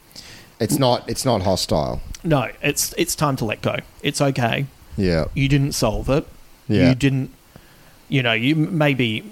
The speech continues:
Speaker 2: maybe the, the man from another world is the id, and it's the ego and the super
Speaker 1: Yeah,
Speaker 2: ego
Speaker 1: yeah, yeah.
Speaker 2: all coming together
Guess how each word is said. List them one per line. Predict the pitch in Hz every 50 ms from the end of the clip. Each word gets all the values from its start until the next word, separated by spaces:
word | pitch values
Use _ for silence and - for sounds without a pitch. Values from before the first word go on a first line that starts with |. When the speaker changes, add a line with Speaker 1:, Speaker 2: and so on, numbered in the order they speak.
| - - -
Speaker 2:
maybe | - 151 147 143 127 123 113 117 113 113 120
the, | 123 123 110 110 107 107 107 104 104 104 104 110 - -
the | - - 117
man | 117 117 113 110 110
from | - - 110
another | 107 107 101 107
world | 107 110 110 110 104
is | 107 107 -
the | - 151 127 - - 127 120
id, | 120 104 - - - - -
and | 254 135 -
it's | - -
the | - 127
ego | 113 117 120 120 117 127 117 110 107 101
and | - -
the | - 120
super | 110 - 135 127 - 139 127 -
Speaker 1:
Yeah, | 147 143 143
Speaker 2:
ego | 139 120 113
Speaker 1:
yeah, | - 120
yeah. | 120 120 117 113 110
Speaker 2:
all | 107
coming | 98 - - 123 123 110
together | - 127 113 127 117 117 110 117 110